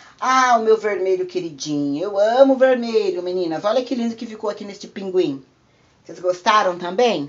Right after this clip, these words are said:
Ficou lindo, não ficou? Esse aqui no branco. É difícil fazer bico branco, né? Mas aí eu falei, vou fazer um, porque às vezes a cliente quer um biquinho branco aí, né? Olha só,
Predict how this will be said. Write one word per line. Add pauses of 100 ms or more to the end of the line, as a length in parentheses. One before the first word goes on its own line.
Ficou
lindo,
não
ficou? (920)
Esse
aqui
no
branco. (200)
É
difícil
fazer
bico
branco,
né?
Mas
aí
eu
falei,
vou
fazer
um,
porque
às
vezes
a
cliente (100)
quer
um
biquinho
branco
aí,
né? (320)
Olha
só,